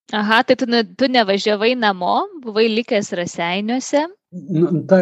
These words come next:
Speaker 2: aš dar, aš dar Riogaloj dirbau.
Speaker 1: Aha.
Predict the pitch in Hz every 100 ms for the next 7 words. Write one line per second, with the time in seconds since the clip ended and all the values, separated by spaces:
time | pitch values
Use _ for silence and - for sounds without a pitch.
0 | 160 143 143 180 165 151 - 165 147 151
1 | 180 170 185 180 165 165 160 156 208 214
2 | 135 127 110 101 104 _ _ _ _ _
3 | _ _ _ - 220 208 196 202